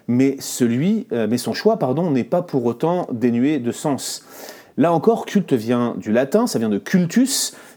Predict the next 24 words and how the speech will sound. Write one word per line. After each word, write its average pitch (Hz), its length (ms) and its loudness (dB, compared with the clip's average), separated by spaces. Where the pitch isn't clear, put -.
dérivé 123 420 2
d'un 123 160 2
verbe 139 260 2
qui - 320 -2
veut 107 220 -2
dire, 147 380 0
au 117 80 0
sens - 240 -4
propre, - 420 -2
cultiver 170 760 2
et 123 60 2
par 113 160 -2
extension 113 480 -6
donc 139 340 -2
rendre 170 540 0
un 117 160 0
culte. - 540 -2
Donc 139 200 2
l'idée 196 320 4
sous-jacente 185 960 2
derrière 107 400 0
le 107 80 0
mot 107 160 0
culte, 208 340 0